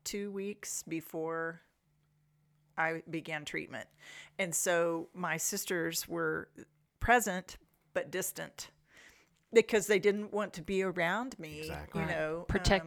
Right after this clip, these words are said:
Speaker 1: um,
Speaker 3: you.
Speaker 1: Exactly. So that didn't,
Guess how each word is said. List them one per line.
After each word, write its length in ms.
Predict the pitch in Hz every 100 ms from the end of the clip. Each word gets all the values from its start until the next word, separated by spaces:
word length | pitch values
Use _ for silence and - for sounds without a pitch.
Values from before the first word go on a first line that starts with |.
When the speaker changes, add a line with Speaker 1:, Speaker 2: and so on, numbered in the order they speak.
| 160
Speaker 1:
um, 60 | 156
Speaker 3:
you. 60 | 151 - -
Speaker 1:
Exactly. 680 | 190 165 170 190 - 135
So 460 | 135 - 190 175 175 - - -
that 300 | - 208 214
didn't, 260 | 190 202 -